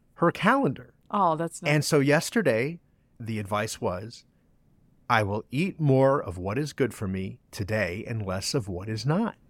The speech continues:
Speaker 1: And thank God it was just one day. 'Cause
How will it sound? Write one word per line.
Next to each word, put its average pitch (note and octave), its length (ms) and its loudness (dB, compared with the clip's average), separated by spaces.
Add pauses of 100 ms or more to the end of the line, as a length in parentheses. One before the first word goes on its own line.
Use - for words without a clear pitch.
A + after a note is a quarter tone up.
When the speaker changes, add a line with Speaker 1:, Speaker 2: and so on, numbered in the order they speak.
(880)
Speaker 1:
And F#2 160 -6
thank B2+ 320 2
God C#3+ 180 4
it C3+ 40 2
was A2+ 120 0
just - 160 -8
one C3 140 -2
day. E3 240 -6 (1040)
'Cause C3 180 0